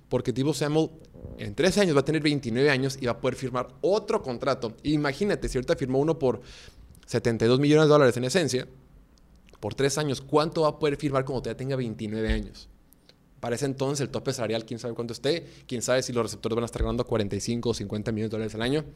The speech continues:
Entonces, entre, entre más rápido puedas firmar tu siguiente contrato, te conviene. Entonces, ¿qué quiere el jugador? Quiere un contrato, no de un año,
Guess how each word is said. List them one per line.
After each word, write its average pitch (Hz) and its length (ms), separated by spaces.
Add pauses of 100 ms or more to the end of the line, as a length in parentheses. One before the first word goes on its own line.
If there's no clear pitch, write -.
(220)
Entonces, 131 360 (460)
entre, 113 580
entre 113 300
más 131 420
rápido 147 500
puedas 135 220
firmar 117 340
tu - 80
siguiente 131 460
contrato, 135 460
te 123 100
conviene. 110 320
Entonces, 131 340 (280)
¿qué 170 160
quiere 196 180
el 196 60
jugador? 143 360
Quiere 160 140
un 165 80
contrato, 160 580 (960)
no 143 200
de 233 80
un 196 80
año, 190 260